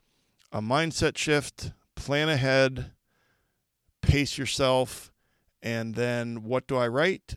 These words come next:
Try to do a feelings transplant, and then just get started. And your call to action this week is to write three handwritten notes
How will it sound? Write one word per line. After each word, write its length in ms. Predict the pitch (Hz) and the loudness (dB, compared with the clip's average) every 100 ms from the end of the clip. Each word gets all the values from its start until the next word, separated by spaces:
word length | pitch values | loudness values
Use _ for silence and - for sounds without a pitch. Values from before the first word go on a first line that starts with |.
| - | -12
Try 380 | - 120 123 123 | -2 0 2 0
to 180 | - | -8
do 300 | 113 113 120 87 | -8 -6 -6 -6
a 120 | 107 | -8
feelings 880 | - - 123 131 131 127 117 - - | -10 -10 -6 -4 -4 -6 -8 -10 -10
transplant, 920 | - - 104 104 - 95 92 - - - - | -14 -10 -10 -10 -14 -14 -14 -16 -18 -18 -12
and 200 | 104 107 | -10 -8
then 280 | 110 104 101 | -8 -8 -8
just 340 | 107 110 - | -6 -6 -6
get 160 | 113 - | -10 -8
started. 440 | - 85 - - _ _ _ _ - - - - _ | -8 -8 -10 -16 _ _ _ _ -20 -20 -20 -20 _
And 640 | 143 147 147 147 151 143 - | -2 0 0 0 -4 -6 -8
your 180 | 143 139 | -4 -2
call 280 | - 151 147 | 0 0 2
to 200 | 151 107 | 0 2
action 400 | 139 - 180 180 | 2 0 -6 -4
this 180 | 180 180 | -4 -4
week 360 | 196 220 - - | -4 -6 -10 -4
is 320 | 131 131 - | -2 -2 -4
to 440 | - 131 131 127 | -4 -2 0 0
write 380 | 123 123 123 98 | -2 0 -2 -2
three 640 | - - 131 156 175 202 190 _ _ _ _ | -12 -8 -4 -2 -2 -4 -6 _ _ _ _
handwritten 680 | - 139 156 151 147 - 190 | -4 -2 0 2 0 0 -2
notes 560 | 147 117 - - - | 0 0 -4 -8 -8